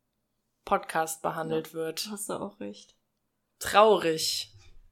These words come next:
Speaker 1: Die, äh, Frauenquote, da müssen
Speaker 2: <laughs>
Speaker 1: wir
Speaker 2: Müssen wir
Speaker 1: drüber
Speaker 2: noch mal ran
Speaker 1: reden.
Speaker 2: hier.
Speaker 1: Kleiner Joke.
Speaker 2: Wir wollen nicht, dass Frauen töten. Wir wollen aber auch nicht, dass Männer töten.
Speaker 1: Ja,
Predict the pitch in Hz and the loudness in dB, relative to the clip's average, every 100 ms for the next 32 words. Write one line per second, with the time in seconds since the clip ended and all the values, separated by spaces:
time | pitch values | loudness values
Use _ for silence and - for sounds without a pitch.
0 | - 175 175 180 175 - 170 165 165 - | -20 -14 -6 -2 -2 0 0 -2 -4 -10
1 | - - 208 233 233 - 170 165 165 190 | -16 2 8 10 8 0 -4 -4 -2 2
2 | 208 233 - - - - - 392 339 - | 2 0 -8 -20 -6 0 10 12 12 12
3 | 320 320 285 - 269 - 302 277 269 269 | 12 12 12 12 12 12 12 12 12 12
4 | 285 277 302 285 294 202 196 202 - - | 10 10 10 10 10 8 4 -4 -14 -18
5 | - - - - - _ _ - 170 170 | -12 -12 -12 -14 -18 _ _ -14 -10 -8
6 | 165 160 151 - - - _ _ _ _ | -4 -4 -6 -10 -20 -20 _ _ _ _
7 | - - - 220 196 226 220 220 214 208 | -20 -12 -8 -2 4 6 8 8 8 6
8 | 247 - 208 - - 185 196 202 180 185 | 4 2 -2 -2 0 0 0 -2 -2 -2
9 | - - 170 _ _ _ _ - 175 180 | -6 -12 -12 _ _ _ _ -10 0 4
10 | 196 202 185 208 208 202 208 190 185 190 | 6 4 2 0 -4 -8 -8 -6 -6 -8
11 | - 185 - 196 - - 190 175 - | -10 -12 -12 -20 -16 -4 0 0 -4